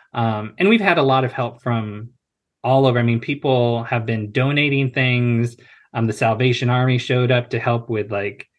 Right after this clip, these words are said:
um, food and, um, hot chocolate and coffee with people standing in lines. And, um, there's just been an overwhelming pouring of, like, um, volunteers showing up, people providing food for our volunteers, for people, like, yeah, it's been, it's been amazing, but, um,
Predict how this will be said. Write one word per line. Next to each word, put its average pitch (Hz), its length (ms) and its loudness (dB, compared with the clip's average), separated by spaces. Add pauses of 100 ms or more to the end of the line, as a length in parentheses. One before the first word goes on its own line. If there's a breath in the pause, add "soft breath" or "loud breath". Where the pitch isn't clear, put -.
(500 soft breath)
um, 104 260 -10
food 139 540 4
and, 110 320 -2
um, 107 760 -6 (440)
hot 120 180 -2
chocolate 131 380 0
and 113 100 -2
coffee 139 340 0
with 120 140 0
people 123 320 -4
standing 113 400 -4
in 104 160 -6
lines. 127 840 2
And, 101 240 -10 (500 loud breath)
um, 113 240 0
there's 190 180 2
just 220 160 -2
been 151 120 2
an 127 120 2
overwhelming 120 1120 0
pouring 131 460 0
of, 107 240 -4
like, 101 320 -4
um, 107 420 -10 (220)
volunteers 120 560 0
showing 139 280 2
up, 131 180 -2
people 123 300 -2
providing 113 640 0
food 135 400 2
for 113 520 0
our 113 100 -2
volunteers, 113 680 0
for 117 120 -4
people, 123 580 -2
like, 131 260 -2
yeah, 131 180 2
it's 127 120 -6
been, 143 240 0
it's - 640 -16
been 233 140 4
amazing, 139 460 0
but, 131 260 0
um, 113 400 -4